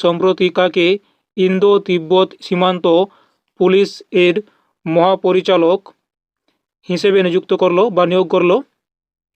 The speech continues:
অ্যান্সার, প্রবীণ কুমার কে। আইটিবিপি এর মহাপরিচালক প্রবীণ কুমার এবং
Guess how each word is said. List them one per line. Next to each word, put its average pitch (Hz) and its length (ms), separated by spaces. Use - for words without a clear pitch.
অ্যান্সার, 175 440
প্রবীণ 185 400
কুমার 175 320
কে। 160 160
আইটিবিপি 196 960
এর 185 80
মহাপরিচালক 180 720
প্রবীণ 180 340
কুমার 175 320
এবং 170 320